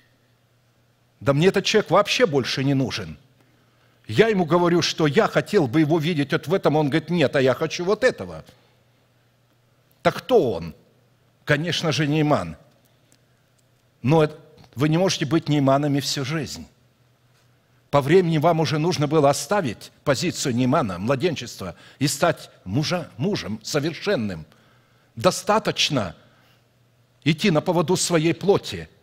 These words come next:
Научитесь ждать. Поэтому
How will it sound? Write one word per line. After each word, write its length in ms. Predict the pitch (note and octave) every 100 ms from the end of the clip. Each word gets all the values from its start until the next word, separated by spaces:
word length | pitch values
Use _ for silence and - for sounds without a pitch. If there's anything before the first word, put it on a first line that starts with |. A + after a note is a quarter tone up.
| _ _ -
Научитесь 640 | E3+ G#3 - A3 - F#3
ждать. 580 | D#3+ D3 A3 - - - _ _ _ _ _ _ _ _ _ _ _ _ _ _ _ _ _ _ _ _ _ _ _ -
Поэтому 680 | F3+ F#3 F3+ F3 E3 -